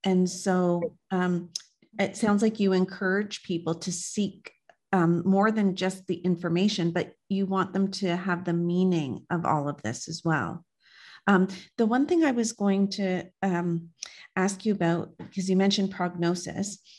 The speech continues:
is I'm gonna tell you what I tell people, and you can tell me if I need to course correct, okay? So for those people that aren't cured of their heart failure,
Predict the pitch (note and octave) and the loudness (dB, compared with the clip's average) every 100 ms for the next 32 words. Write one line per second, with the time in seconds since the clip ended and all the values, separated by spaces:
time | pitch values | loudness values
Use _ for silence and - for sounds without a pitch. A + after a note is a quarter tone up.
0 | - - - - B3+ A#3 - _ A#3+ D4 | -20 -20 -20 -6 -2 -2 -6 _ 2 4
1 | G4+ F#4+ B3 G#3+ G3+ F#3+ E3+ F3 F3 F3 | 2 0 0 0 0 0 0 -2 -2 -4
2 | F3 E3 D#3+ D#3+ E3+ G3+ G#3+ G3+ F#3+ F3 | -4 -6 0 2 2 2 0 0 -2 0
3 | E3 - E3 E3+ E3+ E3+ E3+ E3+ - D3+ | -2 -2 -4 0 0 0 -2 -8 -6 -6
4 | - - D3 - - - - F3+ A#3 D4+ | -8 -8 -8 -8 -12 -12 -8 -4 -2 -2
5 | D#4 _ _ _ _ _ - - - F3+ | -4 _ _ _ _ _ -20 -16 -2 2
6 | F3+ F3 F3+ - - - - _ G#3 G3+ | 2 0 -4 -18 -20 -20 -20 _ -2 4
7 | A3 B3+ - - A3+ G#3+ G3 F#3+ F#3 D#3+ | 4 2 -4 -8 -4 0 2 2 0 0
8 | - F3+ E3+ - - D#3 F2+ - - F3 | 0 0 0 -8 -6 -4 -4 -6 -4 -4
9 | F3 D#3 D#3+ D3+ - - C#3+ C#3+ C#3 - | 0 -2 -2 -6 -4 -4 -2 -2 -6 -8
10 | E3 | -10